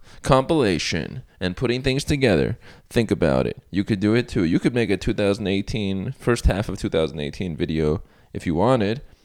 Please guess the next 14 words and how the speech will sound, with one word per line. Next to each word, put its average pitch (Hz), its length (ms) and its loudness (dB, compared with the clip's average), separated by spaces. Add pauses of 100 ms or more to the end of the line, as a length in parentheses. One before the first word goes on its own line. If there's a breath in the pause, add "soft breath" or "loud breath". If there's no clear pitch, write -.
(260 soft breath)
with 95 140 0
some 92 160 -4
pictures 101 460 0
and 87 260 -2 (720 soft breath)
videos 101 360 0
that 98 100 2
you 123 140 4
have, 104 300 4
and 82 160 -2
using 113 280 0
some 117 180 -2
video 131 240 4
editing 123 300 4
software. 90 520 -2